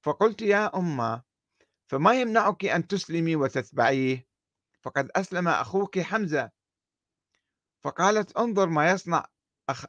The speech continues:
انظروا ما يصنع أخواتي ثم أكون إحداهن." قال: فقلت: "فإني أسألك بالله، إلا أتيته فسلمت عليه وصدقته وشهدت أن لا إله إلا الله."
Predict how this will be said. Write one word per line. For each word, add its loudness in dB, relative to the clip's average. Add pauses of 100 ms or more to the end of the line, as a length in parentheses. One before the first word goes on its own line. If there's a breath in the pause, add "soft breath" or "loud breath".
انظروا 4
ما 0
يصنع -2
أخواتي 0 (380)
ثم -2
أكون 0
إحداهن." -2 (1300)
قال: 4
فقلت: -2 (320)
"فإني -2
أسألك 0
بالله، 2 (560)
إلا 2
أتيته 0
فسلمت 0
عليه 2 (500)
وصدقته 0
وشهدت -2
أن 2
لا 6
إله 4
إلا -2
الله." -2